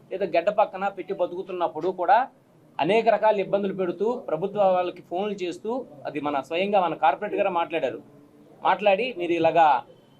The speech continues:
ఇబ్బంది పెడుతూ పా-, పార్టీ ఆఫీస్ నుంచి ఫోన్లు వస్తున్నాయని, ఎలక్ట్రికల్ ఆఫీస్ నుంచి, అలాగే జీవీఎంసీ నుంచి మాకు ఫోన్లు వస్తున్నాయని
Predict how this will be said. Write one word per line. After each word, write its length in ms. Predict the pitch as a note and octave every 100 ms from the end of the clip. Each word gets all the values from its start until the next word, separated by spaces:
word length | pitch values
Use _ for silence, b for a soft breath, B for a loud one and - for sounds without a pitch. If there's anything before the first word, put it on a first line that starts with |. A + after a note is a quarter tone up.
| - D3
ఇబ్బంది 300 | D3 G#3 G#3
పెడుతూ 340 | G3 F#3 G#3
పా-, 200 | F#3+ D#3
పార్టీ 300 | D#3+ F3+ G#3+
ఆఫీస్ 180 | G#3 G#3
నుంచి 140 | F#3+
ఫోన్లు 240 | F#3 G3 G3
వస్తున్నాయని, 680 | - A3+ F#3+ F#3+ F#3+ E3+ C#3+
ఎలక్ట్రికల్ 320 | - F#3 G3
ఆఫీస్ 300 | F#3+ G3 F#3+
నుంచి, 380 | F#3+ G#3+ B3+ A#3+ - - -
అలాగే 380 | D#3+ F#3 F#3+ D#3
జీవీఎంసీ 640 | G#2 D#3+ G3 G#3+ G3+ G3+
నుంచి 480 | F#3 F3 F3+ F#3 F#3+
మాకు 180 | E3+ -
ఫోన్లు 240 | F#3 G3
వస్తున్నాయని 540 | F#3 F3+ F3 G3 A3